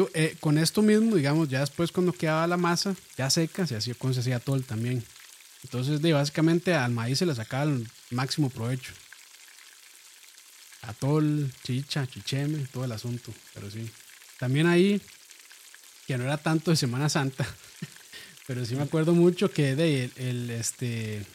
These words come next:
ay, ¿cómo era que se llamaba este? Vino, el vino de Coyol también.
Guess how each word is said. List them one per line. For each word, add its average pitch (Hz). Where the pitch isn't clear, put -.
ay, 110
¿cómo 117
era 123
que -
se 120
llamaba 117
este? 127
Vino, 139
el 139
vino 160
de 175
Coyol 139
también. 117